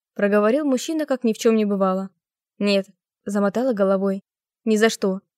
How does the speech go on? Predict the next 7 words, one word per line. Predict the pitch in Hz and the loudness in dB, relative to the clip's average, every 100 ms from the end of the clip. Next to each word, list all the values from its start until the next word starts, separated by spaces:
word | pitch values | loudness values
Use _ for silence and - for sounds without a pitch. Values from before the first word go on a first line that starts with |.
| _ - | _ -4
уверенно | 214 196 233 247 | -2 0 0 -2
заявила. | 196 196 190 190 190 180 _ - | 0 0 0 -2 -4 -6 _ -8
«Я | 247 | -2
ничего | 240 - 269 | -2 0 4
не | 233 | 4
должна | 202 214 220 202 | 4 0 2 0
Зеки. | 185 208 190 190 | 2 0 -2 -10